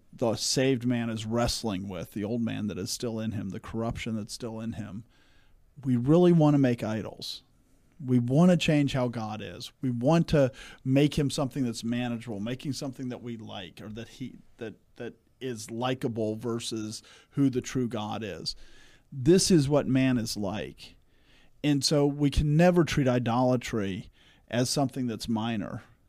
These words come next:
And especially, there's no greater idolater than, like, a three-year-old or a four-year-old or a five-year-old. There's just none. They're, they're just really good at idolizing. They get a new toy, and that's their idol.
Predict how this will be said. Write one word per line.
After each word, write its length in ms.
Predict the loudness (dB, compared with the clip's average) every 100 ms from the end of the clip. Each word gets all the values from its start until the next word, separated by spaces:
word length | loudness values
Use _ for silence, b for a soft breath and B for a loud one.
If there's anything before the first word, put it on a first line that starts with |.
| _ _
And 100 | 2
especially, 880 | 2 2 0 0 0 -2 0 0 -2 b b _
there's 180 | -2 2
no 120 | 2
greater 440 | 2 4 4 4
idolater 680 | 0 0 0 0 0 -2 -6
than, 160 | -4 -6
like, 180 | -6
a 60 | -8
three-year-old 580 | -8 -4 -4 -4 -6 -6
or 80 | -8
a 60 |
four-year-old 560 | -8 -4 -2 -2 -4 -6
or 100 | -8
a 40 |
five-year-old. 580 | -6 -6 -6 -8 -10 -6
There's 200 | -4 -2
just 200 | -2 0
none. 400 | 0 0 -2 0
They're, 180 | 4 4
they're 280 | 4 4 4
just 260 | 2 -2
really 380 | 0 2 4 4
good 340 | 4 2 4
at 140 | 0 -2
idolizing. 680 | -2 0 0 -2 -2 -2 -4
They 160 | -2 -2
get 140 | 0
a 40 |
new 180 | 0 -2
toy, 460 | -4 -6 -6 -6 -8
and 140 | -6 -6
that's 260 | -6 -6
their 180 | -4 -4
idol. 420 | -4 -4 -8 -12